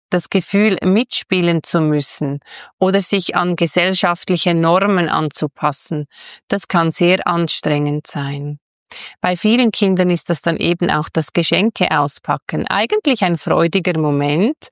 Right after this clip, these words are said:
aber wenn man dann eben nicht das bekommt, was, äh, man gewünscht hat, ist dann die Enttäuschung groß.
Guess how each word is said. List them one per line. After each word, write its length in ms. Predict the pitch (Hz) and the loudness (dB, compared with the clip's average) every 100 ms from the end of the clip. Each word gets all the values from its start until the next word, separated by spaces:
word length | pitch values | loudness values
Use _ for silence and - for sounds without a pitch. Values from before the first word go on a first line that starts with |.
| - - - - - - | -18 -20 -20 -20 -20 -4
aber 480 | 185 180 196 247 208 | -2 0 2 2 2
wenn 200 | 196 202 | 2 2
man 200 | 196 196 | 2 2
dann 200 | 180 180 | 0 0
eben 300 | 180 175 180 | 0 2 2
nicht 220 | 175 - | 0 0
das 220 | 175 - | -2 -4
bekommt, 800 | - 160 - 185 185 302 - - - | -6 -6 -2 0 2 0 -2 -8 -4
was, 500 | 170 180 175 - - - | 0 2 0 -4 -14 -6
äh, 240 | - 180 | 0 2
man 320 | 175 170 170 | 2 2 0
gewünscht 680 | 175 180 165 175 208 - - | 0 0 2 2 2 -2 -2
hat, 380 | 226 339 - - _ - - - | -2 -2 -6 -20 _ -20 -20 -4
ist 200 | 190 - | -4 0
dann 140 | 180 180 | 0 2
die 100 | 175 | 2
Enttäuschung 640 | 170 - 175 165 175 160 | 2 2 2 2 2 2
groß. 680 | 160 160 185 240 - - | 4 2 2 0 -4 -10